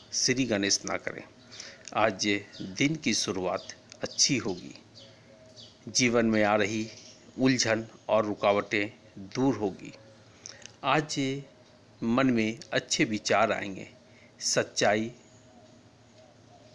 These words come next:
और इंसानियत के बल पर आप जो काम करेंगे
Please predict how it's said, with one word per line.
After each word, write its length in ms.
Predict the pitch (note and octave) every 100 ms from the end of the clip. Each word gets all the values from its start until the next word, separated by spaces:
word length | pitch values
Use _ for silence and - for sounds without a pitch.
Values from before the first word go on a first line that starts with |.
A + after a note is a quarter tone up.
| - - -
और 320 | D3+ E3 - -
इंसानियत 600 | B2+ - A2+ A#2+ C#3 C3+
के 140 | B2+
बल 200 | G2 G#2+ G#2
पर 340 | G#2+ G2 - - - -
आप 180 | A2 A2
जो 140 | A#2
काम 300 | G2+ G2+ G#2+
करेंगे 520 | G#2+ G2+ G2+ G2 G2+